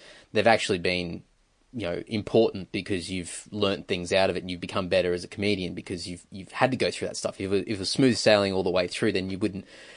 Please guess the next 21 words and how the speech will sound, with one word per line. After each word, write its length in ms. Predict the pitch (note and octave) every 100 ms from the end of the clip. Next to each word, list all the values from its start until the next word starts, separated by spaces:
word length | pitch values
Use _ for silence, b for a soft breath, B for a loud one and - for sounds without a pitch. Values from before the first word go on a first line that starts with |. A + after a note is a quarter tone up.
| b b b
you'd 160 | - A2+
probably, 280 | D3 G#2+ G2
it'd 140 | A2
probably 160 | - E3+
be 120 | G#2+
harder 420 | - A2+ C3 C3+
to 140 | A2 G#2+
deal 240 | A2 G#2+
with 100 | G2+
a 40 | G2
bomb 320 | F2 G#2 G2+
when 100 | G2+
it 160 | F#2+ F#2
eventually 380 | G#2 G2 G2
happens 320 | F2 A#2 G#2+ -
'cause 160 | G2
you're 80 | G2+
not 120 | F#2
used 260 | F#2+ A2 -
to 100 | F#2+
it. 140 | -